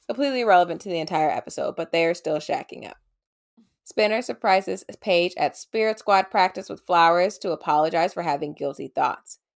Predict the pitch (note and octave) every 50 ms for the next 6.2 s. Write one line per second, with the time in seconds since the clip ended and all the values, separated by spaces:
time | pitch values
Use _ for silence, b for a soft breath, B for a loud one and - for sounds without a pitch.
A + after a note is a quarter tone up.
0 | _ _ _ _ _ _ _ _ _ - E3+ E3+ G3 A3 B3 C#4+ C4 A3+ G#3 G#3
1 | G#3 G#3+ - - F#3+ F#3 F#3 - - F3+ E3 F3 F#3+ F3+ E3 D#3+ D#3+ E3 E3+ F3+
2 | - - C#3+ D3 D3 D3+ D#3 D#3 D3 D3+ D3+ D#3 D3+ D3 D3 C#3+ C3+ C3+ C3+ C#3
3 | C#3+ D#3 - - D#3+ D#3+ D3+ D3 D3+ - - - E3 C#3+ C#3+ - - C#3+ D3+ D3+
4 | C#3+ C#3+ C#3 - D3 D3 - - D#3+ D#3 D#3 D3+ D#3 D#3+ D#3 D3+ D#3+ D3 C#3 C#3
5 | - - C#3+ - C#3 C#3 C#3+ C#3 C#3 D3 C#3+ D3+ D3+ - - D3 C#3 C3 C3 C3+
6 | C#3 F3 G#3+ -